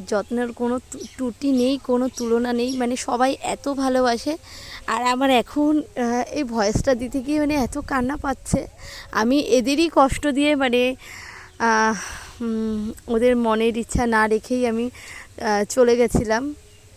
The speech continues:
মানে আমি লাভ ম্যারেজ করেছি। তো তখন বুঝতে পারিনি যে ওরা এত কষ্ট পাবে বা আমার মা এত কষ্ট পাবে। আর এখন দেখো, তারাই হচ্ছে গিয়ে আমার এই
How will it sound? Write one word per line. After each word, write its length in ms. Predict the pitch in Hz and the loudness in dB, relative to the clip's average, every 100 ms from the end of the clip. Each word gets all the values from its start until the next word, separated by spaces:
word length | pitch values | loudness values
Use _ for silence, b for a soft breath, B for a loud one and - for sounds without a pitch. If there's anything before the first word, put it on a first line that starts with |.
| - | -8
মানে 280 | 208 196 - | -4 -4 -4
আমি 200 | 220 220 | -2 2
লাভ 200 | 214 202 | 2 2
ম্যারেজ 240 | 220 208 - | 0 -2 0
করেছি। 420 | 233 196 - - - B B B B - | 0 0 -2 -8 -10 B B B B -4
তো 100 | 240 | 0
তখন 380 | 254 240 302 277 | 2 2 0 -2
বুঝতে 320 | 254 - 269 | -2 -2 0
পারিনি 520 | 254 240 262 277 285 220 | 2 2 2 0 -2 2
যে 460 | 233 220 208 202 - - - - - 53 62 71 | 2 4 0 -2 -8 -14 -18 -20 -20 -20 -20 -10
ওরা 440 | - 269 254 247 240 | 0 4 6 4 4
এত 240 | 220 - 240 | 0 -2 -2
কষ্ট 280 | 233 - 247 | -2 -2 -4
পাবে 340 | 233 220 226 | -2 0 0
বা 120 | 226 | -2
আমার 280 | 226 208 233 | -2 -2 -4
মা 300 | 220 208 226 | -2 -2 -2
এত 160 | 208 247 | -6 -6
কষ্ট 300 | 226 214 - | -6 -6 -6
পাবে। 300 | 214 208 262 - B B B - | -6 -6 -10 -16 B B B -4
আর 140 | 208 | 0
এখন 400 | 220 220 240 254 | 0 -2 -4 -2
দেখো, 440 | 240 208 - 269 294 - | 0 -2 -2 -4 -4 0
তারাই 460 | 240 208 226 247 254 | 4 4 4 2 -2
হচ্ছে 320 | 226 - 254 | -4 -6 -6
গিয়ে 200 | 226 247 | -2 -2
আমার 280 | 226 233 233 | -2 -2 0
এই 240 | 240 | -2